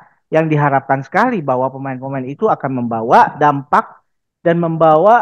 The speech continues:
eh, kualitas yang juga lebih mumpuni ke, eh, timnas kita.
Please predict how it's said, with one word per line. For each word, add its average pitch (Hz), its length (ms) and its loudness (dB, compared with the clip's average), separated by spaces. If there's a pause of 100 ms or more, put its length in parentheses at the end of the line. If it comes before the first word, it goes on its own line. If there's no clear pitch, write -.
eh, 165 240 -4
kualitas 202 560 -4
yang 180 80 -8
juga 156 320 -4
lebih 151 400 -8
mumpuni 147 640 -6
ke, 127 160 -6 (400)
eh, 135 320 -14
timnas 131 240 -10
kita. 143 400 -8